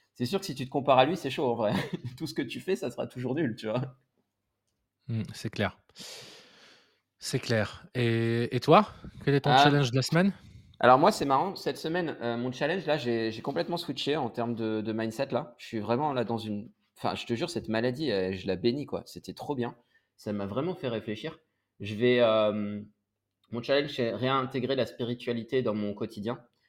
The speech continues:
Speaker 1: C'est-à-dire que je l'ai toujours, moi, en toile de fond. Mais par exemple, tu vois, je m'étais enregistré, euh, ce qu'on appelle un manifesto dans, dans le milieu du, euh, de tout ce qui est, euh, vente,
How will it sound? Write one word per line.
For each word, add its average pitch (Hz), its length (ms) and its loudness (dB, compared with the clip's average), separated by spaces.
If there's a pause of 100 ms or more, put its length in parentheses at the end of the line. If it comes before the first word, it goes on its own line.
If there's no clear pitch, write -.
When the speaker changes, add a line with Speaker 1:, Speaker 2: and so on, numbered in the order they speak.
(160)
Speaker 1:
C'est-à-dire 117 240 0
que 117 120 2
je 107 120 -4
l'ai 123 100 4
toujours, 135 540 -4
moi, 113 160 4
en 110 80 2
toile 113 200 2
de 117 80 0
fond. 147 240 -6 (140)
Mais 110 140 0
par 110 160 2
exemple, 127 260 0
tu 120 140 -12
vois, 127 140 2
je 120 100 -8
m'étais 113 200 -2
enregistré, 113 540 -2
euh, 101 80 2 (480)
ce - 100 -16
qu'on 117 120 0
appelle 123 220 4
un 127 40 6
manifesto 123 800 0
dans, 104 560 0 (180)
dans 104 140 -4
le 104 80 -2
milieu 110 260 0
du, 101 240 -4
euh, 90 240 -2 (240)
de 101 100 -8
tout 110 140 -12
ce - 100 -14
qui 113 200 -2
est, 107 60 4
euh, 92 220 2
vente, 113 380 -4